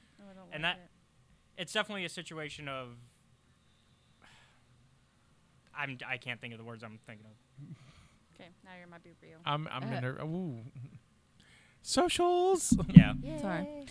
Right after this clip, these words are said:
Speaker 1: Um, yeah. So I think the, the bigger issue isn't that she didn't want it debuted, is there was a problem with Megan
Speaker 4: Yeah.
Speaker 1: and she didn't get to stay and fix it.
Speaker 3: Sure.
Speaker 1: And she's an engineer. So it's
Speaker 2: Mm-hmm.
Speaker 1: still something, like, she needed to solve that problem, and she was risking her job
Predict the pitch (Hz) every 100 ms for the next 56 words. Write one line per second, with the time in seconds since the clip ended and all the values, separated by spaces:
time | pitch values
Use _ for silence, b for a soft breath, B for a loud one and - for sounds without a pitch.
0 | B B B - 233 220 - - 185 -
1 | - 277 269 254 311 320 247 226 226 196
2 | 196 214 254 254 226 - 196 214 220 202
3 | 180 - 214 208 180 190 170 180 175 175
4 | 185 202 - 180 - _ - - 196 226
5 | 226 202 185 - 202 214 220 226 240 240
6 | 269 247 214 - 240 220 208 208 196 -
7 | 190 170 - 180 - - - - - -
8 | 233 202 240 233 214 196 175 156 92 185
9 | - 247 240 - 294 269 254 220 208 196
10 | 175 175 - - - - 254 254 214 196
11 | 220 196 180 - 202 175 170 214 185 208
12 | 190 185 175 175 175 170 156 160 - 190